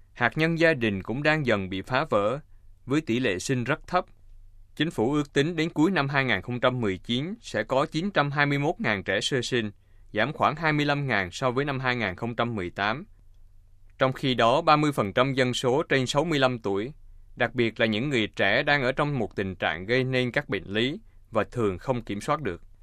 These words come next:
Thực tế, hiện tượng tự cô lập ở Nhật Bản, gọi là hikikomori, đang lan rộng ngay cả trong giới trẻ. Theo dữ liệu được công bố bởi Văn phòng Nội các Nhật Bản, hơn bảy trăm ngàn trẻ em tự nhốt mình trong nhà và cắt đứt mọi liên lạc với thế giới bên ngoài.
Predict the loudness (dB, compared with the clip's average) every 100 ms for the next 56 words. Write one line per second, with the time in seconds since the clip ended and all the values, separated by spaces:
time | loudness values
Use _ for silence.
0 | -20 -20 -20 -20 -20 -12 -8 -8 0 2
1 | 2 2 0 -2 -2 -4 -2 -4 0 2
2 | 4 2 0 -2 -4 0 0 0 -4 -14
3 | -4 0 2 0 0 -6 -2 -2 -2 0
4 | 0 0 -2 -2 -4 -6 -20 -12 -4 -2
5 | 0 0 2 0 0 -2 -2 2 2 2
6 | 0 0 0 2 0 0 -6 -14 -20 -20
7 | -20 -20 _ _ -20 -2 0 0 0 0
8 | -2 -4 -4 -4 2 2 2 0 0 -2
9 | -2 -6 -4 -6 0 0 0 -6 0 0
10 | 0 -6 -18 -20 -20 -6 -2 0 0 2
11 | -2 0 -2 -2 0 2 2 0 -2 -4
12 | -2 -4 0 -2 0 -2 -2 0 -2 -4
13 | -12 -6 -6 -4 -8 -2 -4 -4 -4 -2
14 | -2 -4 0 0 0 -4 -2 -2 -2 -2
15 | -4 -2 -6 -6